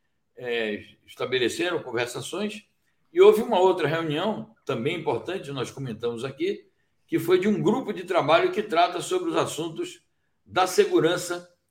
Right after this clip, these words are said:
internacional. No particular dessa reunião dos ministros das Finanças,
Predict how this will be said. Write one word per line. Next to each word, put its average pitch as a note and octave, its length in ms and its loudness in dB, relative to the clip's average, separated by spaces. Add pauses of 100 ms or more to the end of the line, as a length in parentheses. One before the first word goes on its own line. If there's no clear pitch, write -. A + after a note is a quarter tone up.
(180)
internacional. D#3+ 880 -4 (260)
No A#3+ 220 -6
particular G#3 560 4
dessa D#3 280 2
reunião D3 300 -2
dos C3+ 220 -8
ministros C#3 400 -6
das C3+ 120 -4
Finanças, G#3+ 640 -6